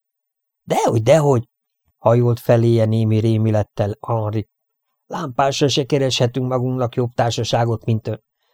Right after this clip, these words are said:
Csak figyelmeztettem a barátomat, hogy ne igyon sokat, mert nem bírja az italt." "Nem bírja?" "Sajnos nem. Nem úgy, mint mi ketten." <laughs> "Igaz?" Ezzel a mixer felé fordult.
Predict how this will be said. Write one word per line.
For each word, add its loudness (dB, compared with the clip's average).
Csak -2
figyelmeztettem 0
a -4
barátomat, 0
hogy -2
ne 2
igyon 4
sokat, -4
mert -8
nem 0
bírja 0
az -4
italt." -8
"Nem 2
bírja?" 4
"Sajnos -2
nem. -4
Nem 0
úgy, 6
mint 0
mi 2
ketten." -2
<laughs> 0
"Igaz?" 4
Ezzel -4
a -2
mixer -6
felé -8
fordult. -10